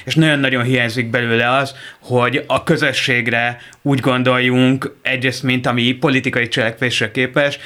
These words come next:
másrészt pedig úgy, mint ami politikai cselekvésre képes a nagyobb közösségért, az országért.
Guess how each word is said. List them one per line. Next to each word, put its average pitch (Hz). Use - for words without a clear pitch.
másrészt 147
pedig 131
úgy, 139
mint 131
ami 135
politikai 127
cselekvésre 127
képes 131
a 139
nagyobb 147
közösségért, 127
az 127
országért. 117